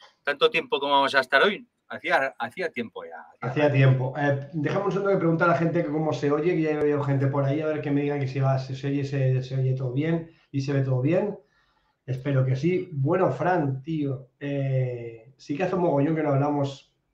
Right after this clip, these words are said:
Speaker 2: y, y, y estoy flipando, tío, con, con, con, con el tema de ser rudimental, de ser España, de todos los vídeos que estás haciendo con el tambor rudimental. Es una,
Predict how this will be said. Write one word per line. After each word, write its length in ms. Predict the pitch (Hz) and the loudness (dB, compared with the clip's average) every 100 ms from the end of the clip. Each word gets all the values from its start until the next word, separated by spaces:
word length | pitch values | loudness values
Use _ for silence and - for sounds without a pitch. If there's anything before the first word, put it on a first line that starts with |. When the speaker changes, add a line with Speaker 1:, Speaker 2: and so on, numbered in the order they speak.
| - | -8
Speaker 2:
y, 400 | 139 135 131 131 | -4 -2 -2 -6
y, 400 | 147 123 117 139 | -8 -8 -8 -8
y 60 | 131 | -8
estoy 200 | - 143 | -4 0
flipando, 480 | 175 165 175 180 175 | 2 4 4 2 2
tío, 140 | 170 | 0
con, 240 | 160 143 | 0 0
con, 400 | 135 131 131 127 | 0 0 0 -2
con, 380 | - 127 120 113 _ _ _ _ | -8 -8 -8 -10 _ _ _ _
con 160 | 131 | -4
el 80 | 117 | -2
tema 260 | 135 156 160 | -2 -2 -2
de 80 | 139 | -4
ser 440 | - 147 156 160 | -4 -6 -6 -8
rudimental, 600 | 151 147 143 135 131 147 | -8 -4 -2 0 -2 -4
de 80 | 139 | -6
ser 160 | 135 135 | -2 -2
España, 580 | 131 - 143 151 165 - - _ - _ - 139 | -2 -4 -4 -2 -4 -8 -16 _ -20 _ -10 0
de 140 | 139 | 2
todos 160 | 151 156 | 4 4
los 40 | |
vídeos 100 | 160 | 4
que 60 | 156 147 | 2 0
estás 160 | 131 | 0
haciendo 480 | 135 147 156 160 170 - | 2 2 4 2 0 -2
con 160 | - 131 | -2 2
el 100 | 131 | 4
tambor 300 | 131 131 151 | 4 4 4
rudimental. 460 | 160 151 139 131 147 | 4 6 6 6 4
Es 120 | - | 4
una, 180 | 147 | 0